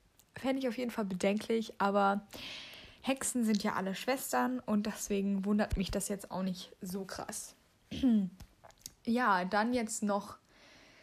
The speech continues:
zur Bewertung dieser Folge. Tendenziell, mir hat diese Folge schon sehr,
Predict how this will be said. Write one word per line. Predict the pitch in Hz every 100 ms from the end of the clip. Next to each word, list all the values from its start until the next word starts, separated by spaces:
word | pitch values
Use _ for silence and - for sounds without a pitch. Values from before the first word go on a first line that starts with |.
| - _
zur | - - - 208 202 190
Bewertung | - 190 175 190 339 330 240
dieser | 196 185
Folge. | 180 - 185 185 196 226 302 370 - -
Tendenziell, | 262 277 262 - 254 277
mir | 285
hat | 269 254
diese | 240 247
Folge | - 233 220 214
schon | 214 - 208 202 196 208 - - - _ _ _ _ _ _ -
sehr, | 185 202 220 220 -